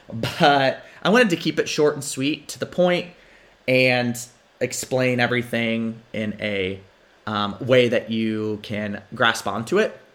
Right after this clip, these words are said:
and really make incremental steps. So once again, I wanna ask you to follow this podcast, subscribe, share it if you find value, and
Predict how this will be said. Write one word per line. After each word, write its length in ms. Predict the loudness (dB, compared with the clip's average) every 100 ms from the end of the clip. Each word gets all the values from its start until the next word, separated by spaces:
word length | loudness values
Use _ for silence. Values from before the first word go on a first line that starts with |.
| _
and 240 | -4 -2 0
really 180 | 2
make 260 | 2 0 -2
incremental 540 | -6 -4 -4 -2 -4
steps. 460 | -4 0 2 2 -4
So 420 | -4 0 0 -4 -10 -20 _ _ _ _ -6
once 220 | -4 -2
again, 180 | 0 0
I 40 |
wanna 140 | 0
ask 340 | -2 -2 -4 -6
you 100 | -10
to 600 | -8 -4 -2 0 -2 -6 -12 _ _ _
follow 300 | 2 4 4
this 180 | 2 -2
podcast, 840 | -2 -2 -2 -2 -2 -4 -8 -8
subscribe, 840 | -8 -8 -6 0 2 2 0 -2 -8 _ _ _ _ -6
share 360 | 2 6 6
it 120 | 4
if 160 | 0 -6
you 60 | -6
find 340 | -4 -2 -2
value, 720 | 0 0 2 0 2 0 -2 -8 -10
and 680 | -6 -4 -2 -2 -4 -4